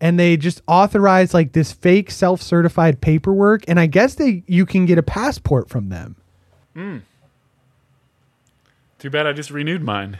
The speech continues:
Speaker 1: Yeah, because they just, I guess, renounced the whole ideas of, like, countries and, like, borders. And they're just saying, <laughs> "Hey, you know, you can go anywhere in the world with our world passport."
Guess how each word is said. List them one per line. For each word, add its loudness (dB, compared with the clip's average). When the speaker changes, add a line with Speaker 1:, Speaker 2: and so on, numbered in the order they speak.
Speaker 1:
Yeah, 2
because 4
they 4
just, 0
I 2
guess, 2
renounced 2
the 2
whole 4
ideas 2
of, 0
like, 0
countries -2
and, 2
like, 2
borders. 2
And 4
they're 4
just 2
saying, 4
<laughs> -
"Hey, 2
you 2
know, 4
you 4
can 0
go 4
anywhere 2
in 2
the 0
world 4
with 0
our 2
world 4
passport." 0